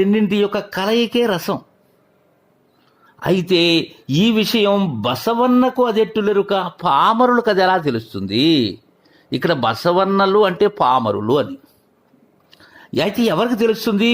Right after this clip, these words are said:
ప్రభువుకు తెలుసును. ప్రభు ఎవరు? నిజగురు మహాత్ములు, వారికి తెలుస్తుంది ఇది.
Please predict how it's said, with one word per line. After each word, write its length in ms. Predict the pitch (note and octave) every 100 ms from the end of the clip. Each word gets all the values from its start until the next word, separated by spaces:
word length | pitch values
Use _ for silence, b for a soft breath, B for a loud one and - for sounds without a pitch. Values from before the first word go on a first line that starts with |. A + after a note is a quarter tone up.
| A#3
ప్రభువుకు 420 | F3 F3+ B3+ B3+ G3+
తెలుసును. 280 | G#3 F3 F3+
ప్రభు 240 | F3 F3 B3+ A3
ఎవరు? 220 | A3+ A3+ B3 A#3
నిజగురు 280 | F#3 F#3 F3+
మహాత్ములు, 420 | C3 A#2+ - G#2 - _ _ _ b b b b - A2
వారికి 340 | D3 G#3+ G#3 A3
తెలుస్తుంది 380 | A#3 A#3 B3+ F3+
ఇది. 140 | A2